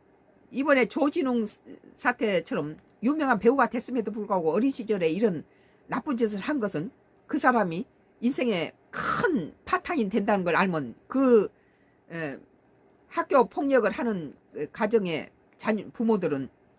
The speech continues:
"아, 학교 가서 폭력하지 마라. 공부가 중요한 게 아니라 그런 거 해서 다음에 네 인생을 망치게 된다. 하지 마라." 그렇게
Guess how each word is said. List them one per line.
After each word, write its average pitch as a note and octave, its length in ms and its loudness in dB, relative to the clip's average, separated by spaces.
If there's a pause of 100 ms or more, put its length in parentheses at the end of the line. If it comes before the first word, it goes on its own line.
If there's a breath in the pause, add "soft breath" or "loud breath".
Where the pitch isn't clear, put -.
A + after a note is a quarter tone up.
"아, G#3+ 180 2
학교 A#3 380 0 (160)
가서 G3+ 280 -4
폭력하지 - 1040 -8
마라. D3 340 -2 (220)
공부가 B3+ 340 4
중요한 A3+ 300 -2
게 G3+ 60 -2
아니라 D#3+ 200 -2
그런 A#3 200 0
거 F#3+ 80 -2
해서 F#3+ 360 -4 (280 soft breath)
다음에 A3 240 2
네 F#3 120 4
인생을 A#3 300 2
망치게 F#3+ 320 -4
된다. D#3 280 -2
하지 C#4 180 -6
마라." B3 220 4
그렇게 C4 340 0